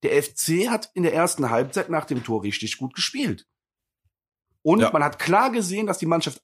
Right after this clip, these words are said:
Speaker 1: alles dafür tut, den Ausgleich zu machen. So, in der fünfundzwanzigsten Minute war es dann Adamian mit einem Steckpass auf Meiner. Und Meiner läuft dann allein aufs Tor zu.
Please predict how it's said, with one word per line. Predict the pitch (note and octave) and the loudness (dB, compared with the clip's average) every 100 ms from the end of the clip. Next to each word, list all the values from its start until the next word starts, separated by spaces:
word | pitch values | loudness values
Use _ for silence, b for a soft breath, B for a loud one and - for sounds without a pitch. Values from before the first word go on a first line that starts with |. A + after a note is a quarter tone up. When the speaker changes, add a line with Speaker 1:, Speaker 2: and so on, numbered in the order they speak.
| - | -4
Speaker 1:
alles | F#3+ C#4 C#4 - | -2 -2 -2 -2
dafür | G3+ - D3+ | 0 0 -2
tut, | - F#3+ C#4 C#4 - _ _ _ _ _ _ _ | -2 -2 -2 -4 -12 _ _ _ _ _ _ _
den | F3 - | -4 2
Ausgleich | A#3+ A#3 A#2 G#2 | 2 2 0 -2
zu | - | -2
machen. | G#2+ G2 A2 | -4 -2 0
So, | E3+ C3+ | 2 4
in | |
der | B2+ | 2
fünfundzwanzigsten | G3+ G#3 F#3+ F3+ D#3+ | 0 0 0 0 2
Minute | F3+ G#3+ | 2 4
war | G3+ | 2
es | G3 | 4
dann | E3 | 2
Adamian | C3+ D3 G3 G#3+ G3+ B B | 4 4 2 0 -4 B B
mit | E3+ | -2
einem | F3 | -2
Steckpass | D3 - F3 G3 D#3 | -2 -2 -2 0 0
auf | C3 | 0
Meiner. | B2 B2+ D#3 G3 C4 C#4 _ _ _ _ _ G#2+ | 2 4 4 2 0 -4 _ _ _ _ _ -2
Und | C3+ | 2
Meiner | C#3 D#3+ | 4 4
läuft | E3 G3 | 4 4
dann | F#3 | 2
allein | D3+ D#3+ D#3+ | 4 4 2
aufs | C#3 | 0
Tor | - D3 F3+ | 0 0 0
zu. | - A3+ B3 C4 | -4 -6 -6 -8